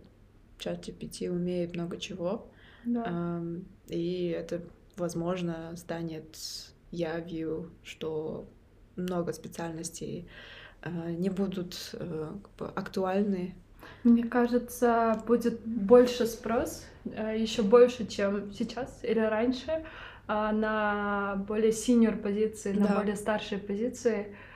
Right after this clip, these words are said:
Speaker 2: Вот. И будет меньше спрос на джуниор позиции.
Speaker 1: Мгм.
Speaker 2: То есть, э, а, зайти в эту индустрию будет намного сложнее, но если человек уже работает и у него уже опыт, у него будет ещё больше возможностей,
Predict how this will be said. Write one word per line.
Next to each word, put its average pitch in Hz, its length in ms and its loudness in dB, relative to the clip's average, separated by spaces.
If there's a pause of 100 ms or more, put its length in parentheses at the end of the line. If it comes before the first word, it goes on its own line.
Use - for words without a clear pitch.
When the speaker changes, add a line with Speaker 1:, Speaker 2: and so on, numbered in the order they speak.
(320)
Speaker 2:
Вот. 202 440 -2 (400)
И 220 280 4
будет 220 400 0
меньше 233 340 8
спрос 247 380 4
на 220 100 6
джуниор 208 440 2
позиции. 196 460 -4
Speaker 1:
Мгм. 208 80 0
Speaker 2:
То 208 80 0 (160)
есть, 220 320 -4
э, 202 260 0 (500)
а, 196 500 0
зайти 233 380 6
в 226 80 4
эту 226 240 4
индустрию 214 480 2
будет 214 200 -2
намного 226 380 8
сложнее, 240 680 4
но 208 280 0
если 220 280 0
человек 214 440 -2
уже 208 160 -2
работает 226 560 4
и 202 180 2
у 196 80 2
него 202 500 2
уже 202 200 0
опыт, 233 400 2
у - 20 -2
него 202 180 2
будет 196 220 0
ещё 202 180 -2
больше 190 340 -2
возможностей, 202 720 -4